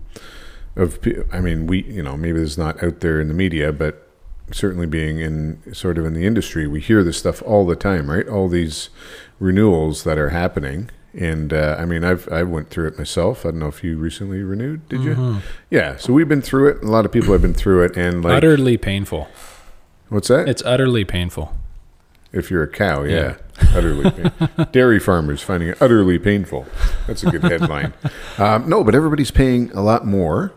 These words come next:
Speaker 1: uh, once they got their renewal, right? So the first signs were people on the variable rate mortgages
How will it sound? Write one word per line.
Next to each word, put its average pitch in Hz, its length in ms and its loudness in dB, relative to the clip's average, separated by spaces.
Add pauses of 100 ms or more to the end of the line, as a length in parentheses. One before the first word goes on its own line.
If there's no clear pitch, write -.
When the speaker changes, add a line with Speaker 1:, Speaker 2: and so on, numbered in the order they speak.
(840)
Speaker 1:
uh, 95 460 2 (160)
once 110 320 0
they 110 100 6
got 98 200 4
their 95 120 4
renewal, 87 480 2
right? 98 540 0
So 92 520 4 (220)
the 107 100 2
first - 360 0
signs 104 440 2
were 92 280 4
people 107 380 0
on 92 240 -2
the 87 60 -2
variable 92 460 4
rate 85 220 0
mortgages 87 800 -2